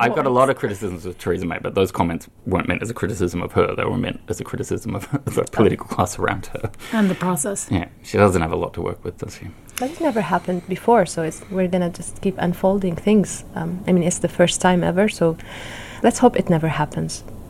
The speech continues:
Speaker 2: I'd like to be optimistic today.
Speaker 3: Well, and I think that we wanted to talk about as well, uh, so because we were, we got a kind of bird's eye view of Michel Barnier's approach in the documentary, I thought he came off looking very well and quite regal.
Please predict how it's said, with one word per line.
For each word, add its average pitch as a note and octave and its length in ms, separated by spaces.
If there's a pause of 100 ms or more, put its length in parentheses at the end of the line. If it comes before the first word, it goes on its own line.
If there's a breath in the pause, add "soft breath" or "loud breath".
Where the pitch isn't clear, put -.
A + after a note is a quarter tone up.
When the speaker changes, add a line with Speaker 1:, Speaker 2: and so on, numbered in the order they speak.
(140)
Speaker 2:
I'd F3+ 100
like F#3+ 220
to F3+ 80
be F3 100
optimistic E3 520
today. F3 300 (300)
Speaker 3:
Well, B3 300
and A#3+ 160
I A#3 100
think C#4+ 260
that A3+ 160
we A3+ 140
wanted A3 320
to - 80
talk G#3+ 180
about G3+ 220
as F#3+ 100
well, G3 320
uh, E3 200
so G3+ 420
because A3 340
we A#3+ 140
were, G#3 180
we G3+ 260 (220)
got G3+ 200
a F#3+ 40
kind F#3+ 200
of E3+ 120
bird's G3 280
eye F#3 140
view F#3+ 260
of E3+ 80
Michel F#3 320
Barnier's F#3+ 500
approach - 720
in D4+ 160
the G4 80
documentary, G4 640 (120)
I D4+ 300
thought A#3+ 280
he A#3 80
came G#3+ 240
off F#3+ 300
looking F#3+ 320
very F#3 480
well D#3+ 440 (360 loud breath)
and F#3 180
quite G#3+ 760
regal. G3 840